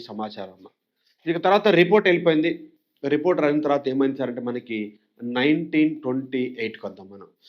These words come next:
So నైన్టీన్ ట్వంటీ ఎయిట్లో మనకి ఏం చేస్తుంది సార్ అంటే నెహ్రూ రిపోర్ట్ వచ్చింది. నెహ్రూ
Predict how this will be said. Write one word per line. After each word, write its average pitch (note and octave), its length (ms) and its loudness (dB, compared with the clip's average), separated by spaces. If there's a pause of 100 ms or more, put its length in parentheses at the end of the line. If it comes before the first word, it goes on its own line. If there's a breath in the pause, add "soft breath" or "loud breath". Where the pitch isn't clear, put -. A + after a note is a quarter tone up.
(240 soft breath)
So G3+ 80 4 (180)
నైన్టీన్ A3+ 440 4
ట్వంటీ F3+ 300 4 (160)
ఎయిట్లో E3+ 300 4
మనకి D3+ 220 2
ఏం D3+ 120 0
చేస్తుంది C3+ 280 -4
సార్ C3 140 -4
అంటే C3 180 -4 (420)
నెహ్రూ D3+ 240 2 (120)
రిపోర్ట్ B2 320 -6
వచ్చింది. G2+ 300 -12 (140)
నెహ్రూ D3+ 200 4